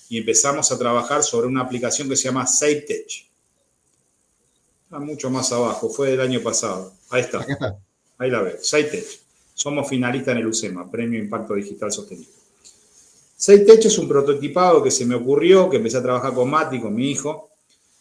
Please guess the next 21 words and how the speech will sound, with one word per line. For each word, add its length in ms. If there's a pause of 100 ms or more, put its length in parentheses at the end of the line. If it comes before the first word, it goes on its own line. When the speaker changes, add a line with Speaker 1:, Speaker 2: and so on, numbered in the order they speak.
(140)
Speaker 1:
eh, 760 (280)
que 280
es 300 (260)
Safe, 640 (100)
es 140
por 160
ahorro, 640
y 60
Tech 420
por 160
tecnología. 640 (140)
Empezamos, 600
eh, 240
concursamos 600
por 160
primera 380
vez 240
en 160
Worker 360
Tech 240
Argentina, 600